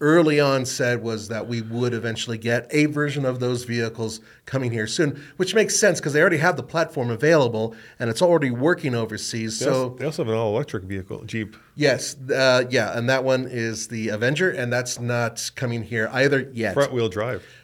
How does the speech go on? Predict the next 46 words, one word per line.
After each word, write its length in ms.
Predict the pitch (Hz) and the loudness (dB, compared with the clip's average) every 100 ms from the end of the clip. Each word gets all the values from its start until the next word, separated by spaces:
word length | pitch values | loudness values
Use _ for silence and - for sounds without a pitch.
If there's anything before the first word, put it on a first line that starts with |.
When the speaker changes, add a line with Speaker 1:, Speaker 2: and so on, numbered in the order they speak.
| _ | _
Speaker 1:
Right, 440 | 110 110 117 110 - | -10 0 2 2 0
so 220 | - 127 | -2 2
that 200 | 131 127 | 2 2
could 120 | - | 0
be 80 | 123 | -2
a 40 | 120 | -2
big 260 | 120 - | -2 -4
change 540 | - - 113 110 98 - | -6 -2 -2 -2 -6 -8
too. 200 | 127 110 | -6 0
But 200 | 127 147 | -2 4
we're 140 | 170 | 6
not 140 | 190 | 6
gonna, 140 | 185 160 | 4 4
we're 120 | 165 | 4
not 100 | 165 | 4
gonna 100 | 156 | 2
go 60 | 139 | 0
over 100 | 139 | 0
that. 140 | 135 | 2
The 80 | 143 | 2
only 140 | 202 | 4
reason 200 | 180 170 | 4 2
I 60 | 147 | 0
mentioned 260 | 147 135 | 0 0
those 180 | 127 139 | 2 2
two 200 | 139 120 | 0 -2
is 100 | 120 | 0
because 380 | - 120 120 117 - - - | -4 -2 -2 -2 -8 -20 -4
they're 220 | 123 135 | 0 0
due 440 | 123 - 151 151 | -2 0 4 4
for 320 | 160 143 131 | 2 2 2
the 200 | 127 123 | 2 -2
four 240 | 120 123 117 | -2 -2 0
by 160 | 117 113 | 0 -2
E 180 | 123 113 | -6 -8
treatment, 540 | - 160 170 117 120 - - - | -2 -2 -2 -4 -6 -10 -20 -8
and 220 | 127 135 | -2 -2
Jeep 300 | 123 139 170 | 0 -2 -2
made 180 | 143 131 | -2 -2
no, 1000 | 123 165 220 214 202 202 196 190 175 151 143 143 151 | 6 8 10 12 12 12 12 10 4 2 -4 -6 -6
no 400 | 147 175 196 185 | 2 4 4 0
secret 340 | - 208 156 | -2 -2 0
about 200 | 131 131 | 0 -2
the 40 | 120 | -2
fact 280 | 143 131 127 | 0 0 0
that 220 | 117 | -2